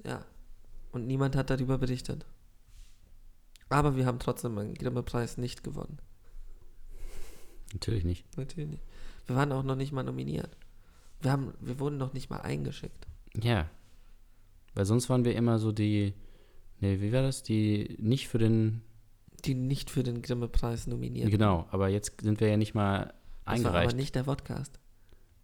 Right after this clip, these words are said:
Speaker 2: Ja, stimmt, das war unser anderes Projekt, unsere
Speaker 1: Ja.
Speaker 2: geheime dürfen wir
Speaker 1: Das
Speaker 2: jetzt
Speaker 1: andere Projekt, <laughs> das wir einfach, was mir gerade einfach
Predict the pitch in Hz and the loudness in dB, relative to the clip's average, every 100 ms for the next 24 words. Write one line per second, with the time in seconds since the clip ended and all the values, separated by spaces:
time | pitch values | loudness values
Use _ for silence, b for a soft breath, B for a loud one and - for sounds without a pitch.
0 | - - _ - 92 92 - 104 92 98 | -20 -20 _ -6 -2 -2 2 2 2 2
1 | 101 101 107 95 - - - 92 92 95 | 2 2 2 0 -2 -10 -6 -4 -4 -2
2 | 95 92 95 - - 92 101 98 92 - | -2 -2 -4 -6 -2 2 2 2 -2 -6
3 | - - - - - - 90 101 - 143 | -16 -18 -16 -16 -14 -10 -4 -2 0 2
4 | 131 127 165 131 - - - 143 - 131 | 2 4 4 12 12 12 4 4 4 2
5 | - - B B B - 143 135 - 131 | 2 0 B B B -12 -4 -4 -4 -6
6 | - 127 151 139 139 131 | -8 -6 -6 -4 -6 -8